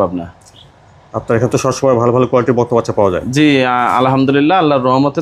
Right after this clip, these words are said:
Speaker 1: চব্বিশটা ঘন্টার জন্য খুব হাই পার্সেন্ট, হাই কোয়ালিটির বকনা বাচ্চা পাওয়া যায়, জাতমান কোয়ালিটিতে সর্বসেরাই থাকে, যা দর্শক ভাই নিয়ে অত্যন্ত রাজি খুশি থাকে এ পর্যন্ত।
Speaker 2: আজকের কালেকশনটা কি আছে?
Speaker 1: আজকের কালেকশন থাকবে একেবারে সুপার ডুপার কালেকশন, ছয়টা বাচ্চা থাকবে,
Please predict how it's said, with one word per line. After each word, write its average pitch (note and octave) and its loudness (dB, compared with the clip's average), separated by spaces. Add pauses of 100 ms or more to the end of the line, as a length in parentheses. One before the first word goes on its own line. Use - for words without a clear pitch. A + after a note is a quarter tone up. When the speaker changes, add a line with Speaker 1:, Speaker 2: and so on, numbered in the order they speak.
Speaker 1:
চব্বিশটা C3+ -2
ঘন্টার C3+ 0
জন্য D3 0 (300)
খুব F3+ 0
হাই C#3+ 0
পার্সেন্ট, C#3 -4
হাই C#3 0
কোয়ালিটির C#3 0
বকনা C3 0
বাচ্চা B2 -2
পাওয়া B2 2
যায়, C#3+ 0
জাতমান B2+ -2
কোয়ালিটিতে B2+ -2 (100)
সর্বসেরাই A#2+ 0
থাকে, C#3 -2 (460)
যা C#3+ 0 (100)
দর্শক F#3 0
ভাই F3+ 2 (100)
নিয়ে G3 2 (400)
অত্যন্ত B3 0
রাজি C#3+ 2
খুশি A2+ -6
থাকে G#2+ -6
এ - -14
পর্যন্ত। F#2 -6 (100)
Speaker 2:
আজকের A#2 -4
কালেকশনটা B2+ 0
কি B2 0
আছে? F#2+ -8 (300)
Speaker 1:
আজকের F3 -2
কালেকশন F#3 0 (100)
থাকবে F3+ -2 (100)
একেবারে F#3 0
সুপার E3 -2
ডুপার E3 0
কালেকশন, D#3+ -2 (120)
ছয়টা D#3+ 0
বাচ্চা D3+ 0
থাকবে, F3+ 0